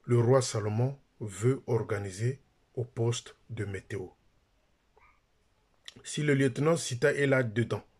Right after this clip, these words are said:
si le lieutenant Sita est là-dedans, en connivence avec le roi Salomon,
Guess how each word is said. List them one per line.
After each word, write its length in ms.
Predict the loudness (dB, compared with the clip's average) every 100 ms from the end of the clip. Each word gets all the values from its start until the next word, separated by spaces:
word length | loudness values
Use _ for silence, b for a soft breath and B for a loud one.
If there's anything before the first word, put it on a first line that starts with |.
| _ _ _ _ _ _ _ _ _ _ b b b b
si 380 | -10 -6 -2
le 120 | 0 2
lieutenant 400 | 2 0 0 -2
Sita 400 | -2 -2 -2 0
est 120 | 2
là-dedans, 680 | 2 2 2 2 2 0 -4
en 100 | -4
connivence 640 | -2 2 4 4 2 2 0
avec 360 | 2 2 2
le 180 | 0 0
roi 240 | 4 4 4
Salomon, 360 | 0 -4 -4